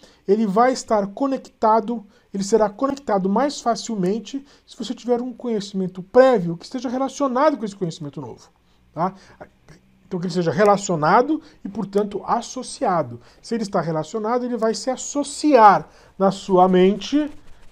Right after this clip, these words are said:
tá? Na sua memória, de uma forma muito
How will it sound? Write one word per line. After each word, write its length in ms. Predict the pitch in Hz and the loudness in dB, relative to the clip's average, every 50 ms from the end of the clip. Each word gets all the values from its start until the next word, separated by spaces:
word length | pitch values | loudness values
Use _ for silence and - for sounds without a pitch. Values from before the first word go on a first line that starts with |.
| - | -4
tá? 240 | - 143 175 220 233 | 2 6 6 6 6
Na 120 | 208 185 | 6 2
sua 200 | 170 - - 170 | 0 -2 -2 -2
memória, 520 | 160 180 196 190 170 170 175 185 208 220 208 - - - - - | 0 0 0 2 2 4 4 4 4 2 -4 -8 -18 -18 -12 -8
de 80 | 170 | -4
uma 160 | 180 196 175 | -2 -2 -2
forma 440 | 160 - - 180 175 185 190 196 196 196 - - _ - _ - | -2 -2 0 2 2 2 2 -2 -6 -8 -10 -18 _ -20 _ -4
muito 540 | 180 180 185 190 196 196 196 226 226 220 | 0 0 2 2 0 -2 -4 -10 -12 -12